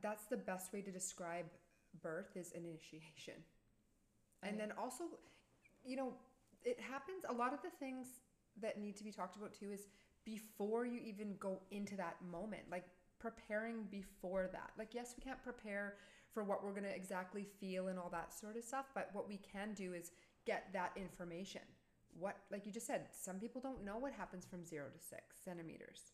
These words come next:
Speaker 2: Mm-hmm.
Speaker 1: Some people don't know, like, after I, um, was, like, nine, ten centimeters dilated, I'm thinking to myself, "Oh, this is great. Like, I just now need to push and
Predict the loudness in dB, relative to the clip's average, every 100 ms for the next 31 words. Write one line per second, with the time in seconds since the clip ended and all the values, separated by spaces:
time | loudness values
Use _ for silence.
0 | -14 -12 -10 -10 -10 -4 -2 0 0 -2
1 | 2 0 2 -2 -2 -4 -4 -2 -2 2
2 | 4 6 6 4 2 -4 -18 -20 -20 -20
3 | -20 -20 -6 2 4 6 4 0 -4 -6
4 | -10 -18 _ _ -8 -8 -12 _ 4 8
5 | 8 8 4 2 -2 -4 -2 0 0 -4
6 | -4 2 4 4 4 2 2 0 0 0
7 | 0 0 0 -2 -10 -6 -4 -2 0 2
8 | 2 2 0 -4 -20 -20 -20 -20 _ _
9 | 6 8 8 4 -2 -2 -4 -2 0 2
10 | 4 10 12 10 6 0 0 2 0 0
11 | 6 8 8 6 6 8 6 6 6 6
12 | 6 4 0 -4 0 2 2 0 -4 0
13 | 4 6 4